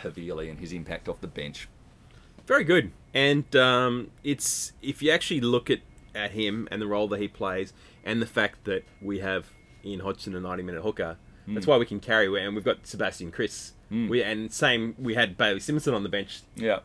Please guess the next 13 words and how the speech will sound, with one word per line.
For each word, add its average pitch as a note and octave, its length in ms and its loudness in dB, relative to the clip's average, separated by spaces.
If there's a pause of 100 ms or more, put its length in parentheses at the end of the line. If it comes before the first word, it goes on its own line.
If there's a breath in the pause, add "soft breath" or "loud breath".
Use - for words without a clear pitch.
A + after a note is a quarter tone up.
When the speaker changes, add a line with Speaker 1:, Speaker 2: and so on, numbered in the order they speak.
Speaker 2:
last A#2+ 400 0
year G#2+ 140 0
as F#2+ 100 -6
well. C#3+ 140 0 (220 loud breath)
The D3 80 -4
fact F#3+ 200 4
you D#3+ 60 0
got C#3 140 6
Havili, A#2 340 4
who A#2+ 80 2
covers A#2+ 340 2
hooker C3 300 0
and G#2+ 480 -4